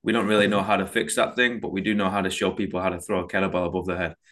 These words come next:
And if we can start that way and, and bre-, breed out from the bottom up,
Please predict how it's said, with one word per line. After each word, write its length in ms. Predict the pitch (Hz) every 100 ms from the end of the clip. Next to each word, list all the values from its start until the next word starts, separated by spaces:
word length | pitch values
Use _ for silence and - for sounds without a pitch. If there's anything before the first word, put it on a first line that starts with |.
| _ _ _ -
And 100 | 98
if 140 | -
we 120 | 98
can 160 | 104 98
start 560 | - - 107 107 95 98
that 260 | 101 -
way 400 | 107 107 98 - _
and, 400 | 98 92 85 80 _ _ _
and 260 | - 82 80 - -
bre-, 240 | - 98
breed 500 | 101 - 101 104 107
out 380 | 98 101 104 - - _ _ _
from 640 | - - 110 98 95 87 - _ -
the 80 | 110
bottom 360 | 123 101 98
up, 180 | 95 -